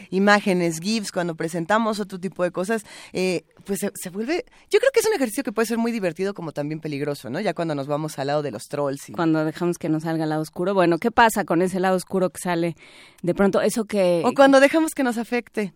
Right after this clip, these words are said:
Speaker 1: el lado oscuro de los demás.
Speaker 2: Cuando dejamos que nos afecte. Todo eso lo vamos a platicar con Paulo Nava, mercadólogo responsable del marketing digital y académico de la fes Acatlán, y es alguien que da muchos cursos sobre este tema, así es que vamos a platicar con él.
Speaker 1: Eh, queridos radioescuchas que hacen comunidad con nosotros, escríbanos sobre este tema. Estamos en arroba P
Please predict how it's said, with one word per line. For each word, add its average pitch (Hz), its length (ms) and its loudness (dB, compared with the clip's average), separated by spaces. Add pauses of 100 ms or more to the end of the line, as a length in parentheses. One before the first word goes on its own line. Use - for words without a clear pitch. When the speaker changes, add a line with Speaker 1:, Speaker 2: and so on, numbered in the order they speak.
Speaker 1:
el 170 120 -6
lado 196 180 0
oscuro 196 320 -6
de 175 100 -4
los 160 160 -8
demás. 175 460 -8
Speaker 2:
Cuando 170 240 2
dejamos 170 320 -2
que - 80 -6
nos 170 160 0
afecte. 190 380 -2
Todo 285 240 6
eso 277 180 4
lo 262 120 4
vamos 269 180 4
a 277 60 0
platicar 247 340 0
con 240 160 0
Paulo 240 280 6
Nava, 233 320 4
mercadólogo 214 640 4
responsable 196 540 0
del 185 80 4
marketing 190 460 0
digital 196 400 0
y 214 40 2
académico 185 540 0
de 165 80 4
la 160 100 0
fes 190 200 -4
Acatlán, 202 500 0 (400)
y 196 160 0
es 196 160 0
alguien 180 160 0
que 175 80 0
da 165 140 4
muchos 170 300 -4
cursos 160 280 -4
sobre 151 400 -2
este - 180 -10
tema, 165 200 -2
así 147 160 -8
es - 60 -20
que 156 100 -20
vamos 139 220 -12
a - 20 -20
platicar - 400 -16
con - 160 -20
él. - 100 -20
Speaker 1:
Eh, - 80 -8
queridos 226 320 2
radioescuchas 208 560 0
que - 80 -4
hacen 214 160 -4
comunidad 185 460 -2
con 196 140 -4
nosotros, 196 380 -4
escríbanos 240 540 -2
sobre 202 220 -2
este 208 200 -6
tema. 214 300 2
Estamos 208 400 -2
en 185 100 -4
arroba 202 380 4
P 202 160 -2